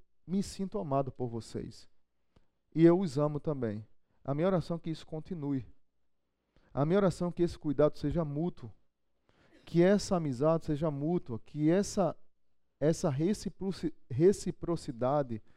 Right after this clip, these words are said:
seja verdadeira. Concluo com uma música. Bruno, vai deixar eu cantar, Bruno, agora? Segundo culto pode, né?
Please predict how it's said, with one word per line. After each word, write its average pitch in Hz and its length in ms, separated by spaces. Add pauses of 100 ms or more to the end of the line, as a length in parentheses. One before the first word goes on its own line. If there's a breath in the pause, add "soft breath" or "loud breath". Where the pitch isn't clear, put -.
(140)
seja 143 360
verdadeira. 123 720 (2000)
Concluo 185 480
com 185 240
uma 190 100
música. 156 520 (440)
Bruno, 190 520 (360)
vai 156 100
deixar 147 220
eu 147 60
cantar, 165 280
Bruno, 131 220
agora? 170 320 (720)
Segundo 160 400
culto 185 260
pode, 120 280
né? 156 180